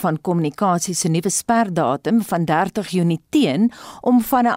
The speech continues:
analogiese T V-sein na digitaal oor te skakel. Die konstitusionele hof het verlede Vrydag 'n appelaansoek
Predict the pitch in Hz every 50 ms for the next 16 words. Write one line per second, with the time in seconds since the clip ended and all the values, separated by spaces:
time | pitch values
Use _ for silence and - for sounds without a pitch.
0 | - 214 214 196 175 151 151 180 226 233 - 320 - 302 247 - - 226 220 214
1 | - 202 165 - - 170 123 135 185 240 262 247 214 170 185 - - 208 - -
2 | 262 247 185 123 101 104 - - 160 160 - 165 151 - - 160 147 139 135 -
3 | 147 131 107 - - - - - - - - - - 269 247 - 294 285 - 285
4 | 226 262 254 220 - 233 220 202 202 226 262 262 190 147 143 143 - - - 123
5 | - - - 160 156 156 156 147 147 - - - 185 170 160 156 160 151 156 -
6 | - - 160 151 - _ - 254 262 247 214 - 175 170 - - 190 -